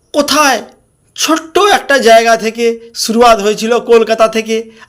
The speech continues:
আজ দেখতে দেখতে সারা পৃথিবীতে কতগুলো অফিস করে ফেলেছে, আরও ফ্রেন্ড, আরও অনেক অফিস ভিতরে ভিতরে তৈরি আছে, আমাদেরকে এখনও জানানো হয়নি। ধীরে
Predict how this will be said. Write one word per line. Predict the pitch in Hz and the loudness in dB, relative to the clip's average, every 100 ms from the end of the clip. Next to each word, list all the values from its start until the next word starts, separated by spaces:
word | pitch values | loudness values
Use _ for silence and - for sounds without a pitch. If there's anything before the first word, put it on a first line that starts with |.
| - | -2
আজ | 202 175 165 | -2 -2 0
দেখতে | 202 202 214 214 | 0 2 0 2
দেখতে | 208 214 208 202 - - | 0 0 -2 -4 -12 -4
সারা | 208 220 | 0 0
পৃথিবীতে | 220 190 220 233 233 - | -2 -10 -10 -8 -8 -8
কতগুলো | 220 254 269 277 240 | -4 -2 0 0 0
অফিস | 262 254 269 | -2 -4 0
করে | 247 240 | 0 0
ফেলেছে, | 220 196 185 - - _ - - - | -2 -4 -6 -14 -16 _ -20 -10 -2
আরও | 254 294 311 311 | 2 4 4 2
ফ্রেন্ড, | 294 277 220 - _ _ - | 0 0 -4 -14 _ _ -6
আরও | 214 269 320 302 | 0 4 6 4
অনেক | 294 339 359 302 294 | 2 -2 0 2 0
অফিস | 285 294 277 - - - | 2 0 -2 -8 -18 -10
ভিতরে | 208 226 269 254 | -4 0 0 0
ভিতরে | 262 254 254 233 | 0 0 2 0
তৈরি | 220 240 233 | 0 2 0
আছে, | - 233 190 - - | 0 -4 -10 -14 -14
আমাদেরকে | 185 208 208 208 202 | -6 -4 -2 -4 -6
এখনও | 190 214 | -6 -6
জানানো | 180 185 214 170 | -4 -4 -4 -4
হয়নি। | 170 208 220 254 220 - - _ _ _ _ _ _ _ _ _ - | -2 -2 -2 -2 -4 -8 -20 _ _ _ _ _ _ _ _ _ -2
ধীরে | 190 254 | 2 4